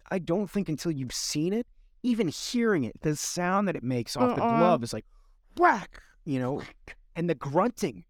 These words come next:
Speaker 1: That's another thing, too, that you don't realize. Like, every time, because when you're in a stadium, you don't hear it. But every time they throw,
Speaker 2: Like,
Speaker 1: it's
Speaker 2: when
Speaker 1: like,
Speaker 2: it gets caught?
Speaker 1: you know, throwing the baseball, there's a physical grunt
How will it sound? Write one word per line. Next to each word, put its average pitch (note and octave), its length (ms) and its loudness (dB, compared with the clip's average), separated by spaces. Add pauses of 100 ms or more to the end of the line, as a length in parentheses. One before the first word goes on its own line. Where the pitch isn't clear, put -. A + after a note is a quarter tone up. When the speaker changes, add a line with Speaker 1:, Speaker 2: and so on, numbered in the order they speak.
(140)
Speaker 1:
That's G#3 220 -4
another G#3 260 2
thing, E3+ 200 -2
too, G#3+ 180 -4
that F3+ 100 -2
you D3 120 -4
don't D#3 180 -2
realize. D3 340 2
Like, A#2+ 180 -8
every E3+ 240 0
time, E3+ 260 -2
because D3 360 -6
when F3+ 120 -2
you're F#3 100 0
in G3 80 0
a E3+ 40 -2
stadium, D#3+ 480 0
you A#2+ 80 0
don't B2+ 200 -2
hear E3 280 0
it. - 80 -4 (320)
But D#3+ 120 -4
every E3+ 240 2
time F3 200 -2
they C3+ 100 0
throw, E3 200 -2
Speaker 2:
Like, D3+ 100 2
Speaker 1:
it's - 120 -4
Speaker 2:
when A#3+ 120 4
Speaker 1:
like, A#3 60 2
Speaker 2:
it F#3+ 40 0
gets - 200 0
caught? G#3+ 400 0 (760)
Speaker 1:
you D3+ 100 -2
know, C#3+ 160 0
throwing G3+ 580 0
the D#3+ 80 -2
baseball, D#3 380 0
there's C3 200 -2
a C#3+ 80 -6 (540)
physical A3 400 0
grunt D3 500 -2